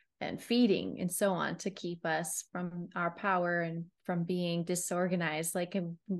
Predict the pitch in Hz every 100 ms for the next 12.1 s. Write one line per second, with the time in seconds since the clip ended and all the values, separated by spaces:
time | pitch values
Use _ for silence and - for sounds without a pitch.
0 | - 196 208 240 247 - 185 196 202 190
1 | 208 202 - 170 170 180 - 190 226 185
2 | 165 170 170 170 - 190 196 190 175 180
3 | 180 170 175 - 175 170 170 - 220 220
4 | 175 165 165 - 190 185 170 - 160 165
5 | - - - - 208 208 202 - - 180
6 | 180 180 190 170 170 190 196 170 - 196
7 | 175 - 196 185 175 160 165 - _ _
8 | _ - 175 185 - 170 160 165 - _
9 | _ - - _ _ _ - - - -
10 | 180 180 185 190 190 190 175 190 190 185
11 | 185 208 202 262 285 220 180 - - -